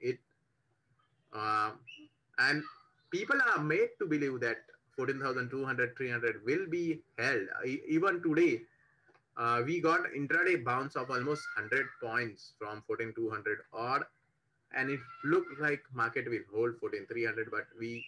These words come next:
closed, uh, nearly below it. So be careful. Uh, that's my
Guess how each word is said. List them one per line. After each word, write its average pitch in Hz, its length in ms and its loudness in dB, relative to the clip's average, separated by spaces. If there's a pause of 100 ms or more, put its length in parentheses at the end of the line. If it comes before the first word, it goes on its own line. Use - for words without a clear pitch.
(120)
closed, 147 300 2 (260)
uh, 107 220 -4 (160)
nearly 151 440 0
below 117 320 0
it. 117 140 -4 (600)
So 175 120 2
be 196 340 -4
careful. 156 540 2 (400)
Uh, 110 240 -2 (360)
that's 131 280 0
my 135 200 2